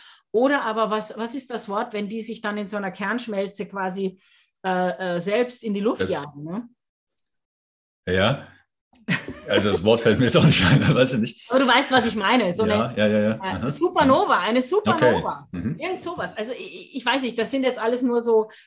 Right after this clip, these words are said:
Speaker 1: das
Speaker 2: Ja.
Speaker 1: kommt einfach so, ne? Das, ich bin sicher, was wir in den Nachrichten jeden Tag erfahren, ne? Und natürlich meine ich damit jetzt nicht, die, obwohl es kommt schon in den Mainstream, ne? Es kommt schon in den Mainstream.
Speaker 2: Mhm.
Speaker 1: Also sie werden ja demontiert. Ich hab, ich, ich bin
Speaker 2: Mhm.
Speaker 1: vor drei Tagen nach Bayern gefahren zu der Seminar mit Michael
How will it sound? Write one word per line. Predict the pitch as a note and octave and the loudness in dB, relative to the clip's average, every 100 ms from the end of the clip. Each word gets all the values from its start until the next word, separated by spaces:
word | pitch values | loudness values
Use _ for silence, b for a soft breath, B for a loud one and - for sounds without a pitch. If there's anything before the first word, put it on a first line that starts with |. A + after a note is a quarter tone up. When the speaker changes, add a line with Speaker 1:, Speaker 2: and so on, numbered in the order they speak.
| - | -8
Speaker 1:
das | G#3+ | -2
Speaker 2:
Ja. | G#3+ | 0
Speaker 1:
kommt | C4 - | 0 -2
einfach | F3+ F3+ F3+ | -4 -4 -6
so, | - F3 | -4 -4
ne? | D#3 E3 F#3+ | -4 -6 -10
Das, | G3 - _ _ _ | -12 -14 _ _ _
ich | F#3+ - | -18 -4
bin | C4 | -2
sicher, | B3 D4+ D4+ C#4+ C#4 B B - | -2 -2 -2 -4 -4 B B -6
was | A#3 A3 | -4 0
wir | C#4 D4+ B3 | 0 0 0
in | A#3+ | -2
den | A3+ | -2
Nachrichten | G3+ C4+ C#4 B3+ A3 | -2 -2 -4 -6 -2
jeden | G#3+ C4 | 0 0
Tag | A#3+ A3 | -4 -8
erfahren, | F#3+ F#3+ G3+ G#3+ A#3 F3 | -8 -10 0 0 0 -2
ne? | E3 F#3 - | -8 -10 -10
Und | F#3+ F3+ | -12 -12
natürlich | F#3+ G3 A#3 A#3 | -8 -8 -6 -6
meine | G3 G3+ | -4 -6
ich | F#3 | -4
damit | F#3+ F#3 | -4 -4
jetzt | F#3 F3 | -6 -8
nicht, | F#3+ - | -12 -10
die, | F3 - | -14 -12
obwohl | F3+ A3+ | 0 2
es | G#3+ | 2
kommt | - A#3+ A#3+ | -2 -4 -4
schon | F#3+ | -4
in | E3+ | -4
den | D#3+ | -4
Mainstream, | E3+ G#3 - C3+ B2+ | -8 -10 -12 -10 -10
ne? | B2 D#3+ | -14 -18
Es | E3+ | -14
kommt | G3 F#3 | -12 -10
schon | F3+ D#3+ | -10 -10
in | |
den | D#3 | -10
Mainstream. | D#3+ F3 C#3+ D3 - | -10 -10 -14 -18 -18
Speaker 2:
Mhm. | - - | -18 -10
Speaker 1:
Also | F#3 F#3+ G3+ | -4 -4 -4
sie | F#3+ G#3+ | -8 -4
werden | F3 G#3 B3 | 0 2 0
ja | G3+ | 0
demontiert. | G3+ F#3 F3+ D#4 F#3+ | 0 -2 -4 -4 -6
Ich | F3 | -6
hab, | G3+ - - | -10 -10 -18
ich, | G3 - - | -20 -18 -18
ich | - | -8
bin | A#3 | -8
Speaker 2:
Mhm. | - | -2
Speaker 1:
vor | A3 F3+ - | -2 -2 -4
drei | F#3 G#3 | -4 0
Tagen | A#3+ B3 A#3+ - | 2 0 -2 -10
nach | G#3+ G3+ | -12 -6
Bayern | - F3+ C4+ | -2 0 0
gefahren | D4+ D4 D4 | -2 -6 -4
zu | B3+ | -4
der | G#3+ G#3 F#3 | -4 -4 -4
Seminar | G#3+ G3+ F#3 A#3+ | -6 -4 -4 -2
mit | B3 G#3+ | -4 -4
Michael | G#3 B3 D4+ E4 | -6 -4 -2 -2